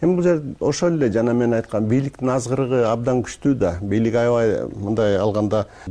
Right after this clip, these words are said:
би-, жеке бийлик аябай эле таттуу, э, болот окшойт го. Негизи мындай көрүп атпайбызбы тарыхыбызданчы? Э, ошондон улам, э, бул, э, тарыхта көп эле болот да. Мына мисалы үчүн ошол эле Октябрь революциясынан кийин,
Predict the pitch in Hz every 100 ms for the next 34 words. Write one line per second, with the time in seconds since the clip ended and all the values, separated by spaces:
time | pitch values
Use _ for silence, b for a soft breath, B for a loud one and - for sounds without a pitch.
0 | 90 107 - 117 - 113 101 110 107 -
1 | 73 98 107 107 107 101 - 104 - 110
2 | 104 95 - 73 71 92 107 107 107 120
3 | 110 - 262 113 95 87 95 90 90 87
4 | 98 95 - 90 78 87 101 87 - 92
5 | 80 117 - - B B 98 101 101 90
6 | - - - 143 143 151 139 135 151 151
7 | 139 104 113 113 110 104 135 127 - B
8 | B B B 98 98 101 85 - - -
9 | - 135 143 - 143 123 143 143 139 139
10 | 131 127 - 208 269 117 107 101 101 110
11 | 107 117 110 120 113 110 - 123 117 110
12 | 113 107 - 104 110 104 104 107 95